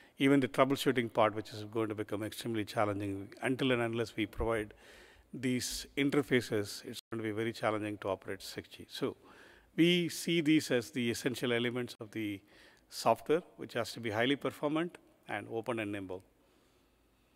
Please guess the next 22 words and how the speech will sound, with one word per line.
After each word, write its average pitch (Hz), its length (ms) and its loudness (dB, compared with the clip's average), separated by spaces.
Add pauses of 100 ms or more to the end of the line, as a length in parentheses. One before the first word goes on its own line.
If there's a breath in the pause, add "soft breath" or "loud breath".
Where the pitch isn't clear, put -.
(1300 soft breath)
And, 113 460 -4
uh, 107 260 -2 (680 soft breath)
going 170 160 12
by 165 80 10
the 151 100 8 (160)
theme 165 400 6 (220)
of 123 220 2
the 127 120 2
day 131 460 6
and 107 260 -2
what 113 160 2
our, 113 160 4 (460)
uh, 113 240 0
sessions 120 480 -2
have 113 160 2
already 131 300 4 (120)
covered, 131 360 4 (680 loud breath)
we 170 220 12
are 180 120 12 (100)
going 143 160 8
to 131 80 4 (100)
build 127 280 6